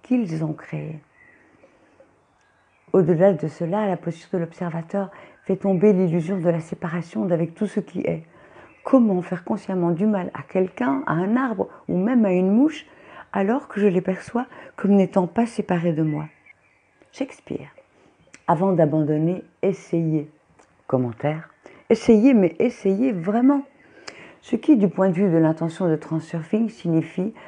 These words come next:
avec détermination à agir et à recevoir. Rappelez-vous que le monde miroir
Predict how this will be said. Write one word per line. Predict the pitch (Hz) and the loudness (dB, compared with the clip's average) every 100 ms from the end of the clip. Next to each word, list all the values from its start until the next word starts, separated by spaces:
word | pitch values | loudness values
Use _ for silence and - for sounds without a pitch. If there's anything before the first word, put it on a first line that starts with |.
| - - | -14 -6
avec | 151 147 214 247 - | -4 2 2 2 -4
détermination | 170 180 233 214 214 220 190 - 175 - | -10 -8 -6 -4 -4 -4 -6 -6 -8 -6
à | 190 - | -8 -4
agir | 175 175 202 220 - - - 208 | -4 -2 0 -2 -4 -18 0 4
et | 214 - - | 4 2 -8
à | 175 - | -8 -10
recevoir. | - 185 - 165 151 165 160 - _ - - - - | -8 -8 -8 -12 -10 -12 -14 -18 _ -20 -20 -16 -8
Rappelez-vous | 175 160 160 220 | -4 -2 0 0
que | 220 165 | 0 0
le | 160 | 2
monde | 160 | 2
miroir | 160 156 175 196 | 2 0 -2 -4